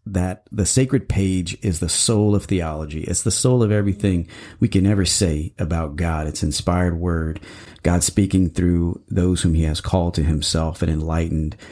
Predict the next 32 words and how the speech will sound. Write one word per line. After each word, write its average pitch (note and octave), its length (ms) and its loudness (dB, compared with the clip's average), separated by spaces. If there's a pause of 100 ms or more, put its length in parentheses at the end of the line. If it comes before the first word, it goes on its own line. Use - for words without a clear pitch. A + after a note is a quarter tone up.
(140)
to F2+ 100 0
share F2 240 2
knowledge F#2 380 2
of D2+ 100 -2
him. D#2+ 260 -2 (480)
And E2+ 460 0
we've D#2 220 -8
had G#2 300 2
this A2 200 2
arrangement A#2 800 2 (420)
that F2 260 -4
we F#2 120 2
call G#2+ 300 2
the G#2 60 4
Bible G#2 400 4
today G#2 320 2
since - 220 -2
the - 60 -6
four F#2+ 280 0
hundreds. D#2+ 580 0 (400)
And E2+ 160 2
so E2+ 380 2
it, F2 180 -2
it, F#2 180 0
we F#2+ 120 2
have F#2+ 260 0
to F2+ 80 2
continue F2 400 0
to D#2 100 -2
stand F2 460 0
on D2 180 -4
it, D2 280 -10